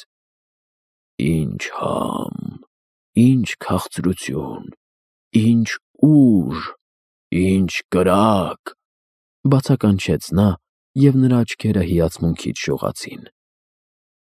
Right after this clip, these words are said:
Ինձ այնպես է թվում, թե հանգուցյալ Ցին Նոբերը կանգնած է իմ առաջ։ Նշան է անում և շշնջում. «Գնեք, կերեք այդ սոխերը, իշխան իմ, այդ է պահանջում պետության բարօրությունը»։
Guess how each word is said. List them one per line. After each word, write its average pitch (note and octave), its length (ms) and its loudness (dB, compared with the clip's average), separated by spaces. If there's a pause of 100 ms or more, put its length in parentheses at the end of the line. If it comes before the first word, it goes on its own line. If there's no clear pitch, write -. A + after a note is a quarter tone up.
(100)
Ինձ F2 300 2
այնպես E2 400 -2
է E2 100 0
թվում, D#2+ 380 -2 (640)
թե F#2+ 140 -4
հանգուցյալ F2 640 0
Ցին F2+ 320 -4
Նոբերը F2 400 0
կանգնած F2 480 -4
է E2 80 0
իմ E2 160 -2
առաջ։ - 340 -6 (880)
Նշան G#2 640 4
է F2+ 80 0
անում F2 320 0
և D#2 200 -2
շշնջում. - 640 -8 (680)
«Գնեք, F#2+ 540 2 (680)
կերեք F#2 480 2
այդ E2 160 -4
սոխերը, F2 560 -2
իշխան F2 560 -2
իմ, C#2+ 180 -10 (560)
այդ A#2+ 380 4
է G2+ 120 4
պահանջում F#2 640 0
պետության F#2 640 -2
բարօրությունը»։ D#2 800 -8